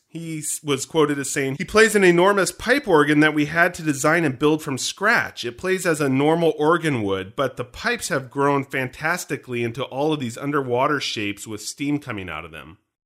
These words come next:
The organ itself has shell and sea life textures backed up to the window of the stern. We also d-, designed a painting above the organ keys, which has a weirdly sweet and romantic feel to it.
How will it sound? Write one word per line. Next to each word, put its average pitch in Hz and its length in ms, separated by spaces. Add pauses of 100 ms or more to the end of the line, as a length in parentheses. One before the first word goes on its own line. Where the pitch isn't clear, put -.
The 165 80
organ 196 280
itself 190 380
has 151 260
shell 190 380
and 143 100
sea 226 220
life 156 300
textures 120 460
backed 160 440
up 165 220
to 156 100
the 131 100
window 139 500
of 113 120
the 117 80
stern. 151 480 (260)
We 147 140
also 170 240
d-, 151 100
designed 143 560
a 127 120
painting 165 680
above 113 300
the 113 100
organ 104 380
keys, 107 340
which 123 160
has 131 220
a 110 60
weirdly 139 440
sweet 156 720
and 127 160
romantic 131 600
feel 95 200
to 90 140
it. 78 140